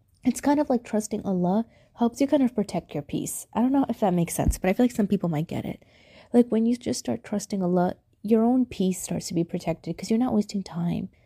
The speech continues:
feeling stressed or anxious or just, like, feeling overwhelmed.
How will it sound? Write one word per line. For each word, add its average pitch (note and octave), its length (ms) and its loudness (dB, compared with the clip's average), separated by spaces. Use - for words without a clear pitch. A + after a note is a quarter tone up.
feeling G#3+ 240 4
stressed - 580 -4
or F3 180 -2
anxious E3+ 680 -2
or B3+ 140 2
just, C4 260 0
like, C4 180 0
feeling A3+ 360 2
overwhelmed. E3+ 640 -4